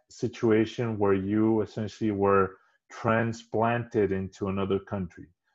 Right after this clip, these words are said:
So that, that was essentially a,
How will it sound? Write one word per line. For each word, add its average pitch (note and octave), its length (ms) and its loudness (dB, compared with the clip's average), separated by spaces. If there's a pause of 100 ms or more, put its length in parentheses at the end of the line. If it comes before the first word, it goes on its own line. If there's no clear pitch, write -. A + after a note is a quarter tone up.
(120)
So A2+ 240 2
that, A#2+ 460 0 (500)
that B2 340 2
was A2+ 380 2
essentially G#2 880 -4 (800)
a, A#2+ 240 -8